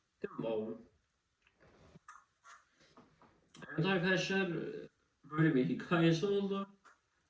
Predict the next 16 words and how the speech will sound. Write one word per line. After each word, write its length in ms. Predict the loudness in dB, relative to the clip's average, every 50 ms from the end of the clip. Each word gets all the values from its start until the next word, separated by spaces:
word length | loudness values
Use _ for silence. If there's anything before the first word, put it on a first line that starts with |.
| _ _ _ _ -20 -20 -20 -20 -20 _ _
Bu 60 | -4 0
arada 220 | 2 2 2 2
tırnak 460 | 2 2 4 6 6 6 4 6 6
kesimlerini, 580 | 6 6 6 4 2 2 4 4 4 4 2 0 -2 -8 -14 -18 -8 -2 0
ama 120 | 2 2
niye 220 | 4 4 6 8
ısırıyorum? 520 | 8 8 6 4 0 2 4 4 4 2 0
Hayır. 440 | 0 4 6 6 6 6 4 -2 -10 -16 -20 -20 -20 -20 _ _ -2 0
Dur 100 | 4 6
da 180 | 6 6 6
tırnağını 460 | 4 2 0 2 4 6 8 8 10 8
göstereyim. 460 | 8 6 6 2 0 -2 -2 -4 0
Kötü 280 | 2 4 4 6 6
bir 60 | 4 2
şey 200 | 0 -2 -6 -6
yapmayayım. 400 | -6 -6 -6 -8 -10 -14 -20